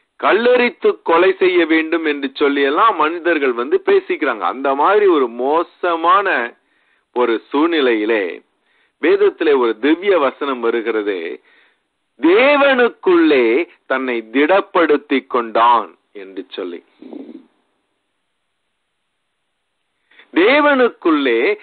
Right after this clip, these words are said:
தன்னை திடப்படுத்தி கொண்டான். இப்போ நமக்கு ரொம்ப பிரச்சனை வரும்போது என்ன செய்கிறோம்? நம்ம ரொம்ப பிரச்சனை வரும்போது நம்முடைய உற்ற தோழர்களிடத்திலே போய் நம்முடைய பிரச்சனையை சொல்லி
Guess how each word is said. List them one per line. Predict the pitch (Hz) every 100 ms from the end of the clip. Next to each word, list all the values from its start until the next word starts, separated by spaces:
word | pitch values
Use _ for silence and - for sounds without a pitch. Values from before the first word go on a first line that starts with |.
| _
தன்னை | 151 147 135
திடப்படுத்தி | 117 123 151 165 160 139 127 120
கொண்டான். | - 107 104 107 92 78 _ _
இப்போ | - - 110
நமக்கு | 107 104 95
ரொம்ப | 104 135 185
பிரச்சனை | 185 147 143 170 156
வரும்போது | 131 120 113 120 131 120
என்ன | 101 107
செய்கிறோம்? | - 104 90 92 - _ _ _
நம்ம | 104 104
ரொம்ப | 101 127 170 185
பிரச்சனை | 131 120 - 147
வரும்போது | 123 107 104 98 98 104 143 - _ _ _ _ _ -
நம்முடைய | 135 139 131 127
உற்ற | 120 147 _ 220 196
தோழர்களிடத்திலே | 139 135 147 165 139 131 117 113 - 117 104
போய் | - 151 170
நம்முடைய | 139 107 101
பிரச்சனையை | 92 110 110 - 147 120 101 -
சொல்லி | 107 107 139 151 110